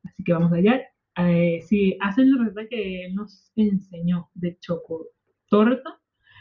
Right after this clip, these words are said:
ah, coméntenos en el video. "He hecho tu chocotorta", haz el video, por favor, pidan el video de chocotorta, porque seguro va a quedar espectacular. Eh, y ya está.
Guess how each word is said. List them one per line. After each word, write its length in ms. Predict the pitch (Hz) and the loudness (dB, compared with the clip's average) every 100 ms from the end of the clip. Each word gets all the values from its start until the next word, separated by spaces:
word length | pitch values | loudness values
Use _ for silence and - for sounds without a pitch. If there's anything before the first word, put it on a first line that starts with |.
| - _ | -20 _
ah, 200 | 180 165 170 | -8 -8 -6
coméntenos 480 | 165 165 175 180 | -4 -2 2 4
en 80 | 185 | 4
el 120 | 185 | 2
video. 340 | 170 190 254 269 - _ - | 2 2 2 -2 -10 _ -6
"He 140 | 240 | -2
hecho 200 | 254 285 | 0 -2
tu 120 | 277 233 | -6 -6
chocotorta", 920 | 220 208 208 - 262 262 269 262 247 220 | -4 -6 -2 2 2 2 0 0 -2 -2
haz 140 | 208 | 2
el 120 | 247 | 4
video, 480 | 233 220 240 247 247 | 4 4 2 0 -4
por 160 | 214 208 | -10 -14
favor, 480 | 190 214 240 226 - | -8 -2 -2 -2 0
pidan 420 | 247 240 240 226 | 2 2 2 0
el 120 | 214 185 | -2 -8
video 260 | 180 180 | -14 -12
de 100 | 202 | -12
chocotorta, 640 | 202 - 170 220 247 233 240 | -12 -12 -4 -2 -2 -4 -16
porque 160 | 190 175 | -14 -12
seguro 160 | 185 | -12
va 40 | 175 | -12
a 20 | |
quedar 200 | 180 180 | -14 -18
espectacular. 720 | - - _ - 180 226 262 _ _ _ _ - _ _ - | -20 -20 _ -8 -2 -2 -2 _ _ _ _ -20 _ _ 0
Eh, 840 | 208 190 185 180 175 170 170 165 | 2 4 2 2 2 2 -2 -8
y 160 | 170 175 | -8 -8
ya 80 | 185 | -10
está. 340 | - 233 302 | -4 -4 -4